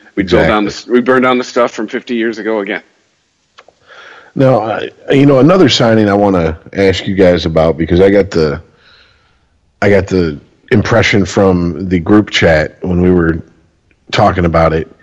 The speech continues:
Speaker 2: that you guys were like, <laughs> "Eh, that was a dumb signing," was the Deshaun Jackson to the Bucs signing.
Speaker 1: Yeah.
Speaker 2: Okay,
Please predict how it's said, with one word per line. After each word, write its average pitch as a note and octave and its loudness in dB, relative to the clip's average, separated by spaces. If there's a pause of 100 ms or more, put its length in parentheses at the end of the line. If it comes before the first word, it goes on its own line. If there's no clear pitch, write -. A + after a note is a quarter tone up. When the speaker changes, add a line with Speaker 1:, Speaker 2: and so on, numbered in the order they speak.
(480)
Speaker 2:
that F2+ 0
you G#2 2
guys F#2+ 4
were G2 2
like, E2 0
<laughs> - -12
"Eh, F#2+ 2
that F#2 2
was F#2+ 2
a E2+ 0
dumb D#2 0
signing," D#2 -4 (360)
was F#2 2
the F#2 -2
Deshaun F#2 0
Jackson F#2 0
to D#2+ -2
the D2+ -4
Bucs E2+ 0
signing. A1+ -10 (1500)
Speaker 1:
Yeah. G2+ -4 (1200)
Speaker 2:
Okay, E2+ 0